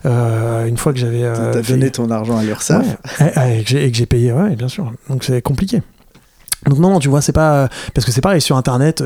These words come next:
Speaker 1: tu lis, ouais, le mec, il s'est fait une blinde de thunes et machin et tout. Les gens, mais arrêtez de,
Speaker 2: C'est
Speaker 1: c'est
Speaker 2: sûrement
Speaker 1: pas
Speaker 2: la
Speaker 1: bien.
Speaker 2: critique, une des critiques qui est le plus revenue, euh, l'argent,
Speaker 1: L'argent,
Speaker 2: ouais.
Speaker 1: ouais, bah ouais. Mais moi, j'ai, j'aurais jamais eu de mal à dire combien on avait gagné. Et d'ailleurs, euh, Idriss,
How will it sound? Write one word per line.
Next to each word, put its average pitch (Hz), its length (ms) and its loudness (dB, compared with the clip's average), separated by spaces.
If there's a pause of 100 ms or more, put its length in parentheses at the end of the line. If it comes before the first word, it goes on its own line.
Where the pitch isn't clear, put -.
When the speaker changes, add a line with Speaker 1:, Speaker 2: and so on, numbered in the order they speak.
Speaker 1:
tu 127 140 -4
lis, 156 180 4
ouais, 139 240 2
le 135 80 2
mec, 143 180 0
il - 40 -6
s'est 131 80 -6
fait - 120 -6
une 120 80 -6
blinde 139 200 -2
de 131 100 -2
thunes 165 380 0
et 127 40 -2
machin 117 280 -2
et 131 80 0
tout. 214 200 0 (460)
Les 127 180 2
gens, 180 120 2
mais 127 100 0
arrêtez 131 340 0
de, 135 120 -2 (240)
Speaker 2:
C'est 120 100 -8
Speaker 1:
c'est 127 60 -4
Speaker 2:
sûrement 127 200 0
Speaker 1:
pas 135 80 2
Speaker 2:
la - 100 2
Speaker 1:
bien. 147 40 -2
Speaker 2:
critique, - 380 -6
une 127 160 -4
des 120 100 -2
critiques - 380 -8
qui - 80 -4
est 98 40 -2
le 95 60 -10
plus - 280 -8
revenue, 120 440 -2
euh, 92 220 -6
l'argent, 110 340 0
Speaker 1:
L'argent, 135 400 2
Speaker 2:
ouais. 127 120 0
Speaker 1:
ouais, 135 60 0
bah 123 160 -4
ouais. 131 120 -4 (280)
Mais 135 60 4
moi, 143 160 6
j'ai, 123 140 4
j'aurais 120 320 4
jamais 131 200 4
eu 135 40 2
de 139 40 0
mal 131 120 2
à 123 40 2
dire 139 140 2
combien 135 180 0
on 117 40 0
avait 110 160 -4
gagné. 147 280 0 (360)
Et 135 40 2
d'ailleurs, 139 380 6
euh, 120 540 4
Idriss, 147 680 0